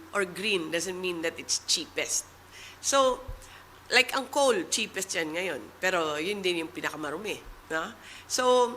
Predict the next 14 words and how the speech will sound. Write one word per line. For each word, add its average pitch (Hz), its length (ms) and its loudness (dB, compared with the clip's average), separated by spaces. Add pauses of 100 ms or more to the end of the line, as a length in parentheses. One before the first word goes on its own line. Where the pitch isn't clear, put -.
(140)
kailangan 247 400 4
binabalance 170 800 2
yan. 143 160 -2
So, 180 400 -2 (400)
ah, 156 480 4 (640)
solar, 240 960 6 (160)
ah, 156 640 4
wind, 208 560 2 (560)
ah, 151 480 2
can 247 320 0
be 226 160 -4
more 233 240 6
expensive, 156 720 -2 (480)
pero 185 560 4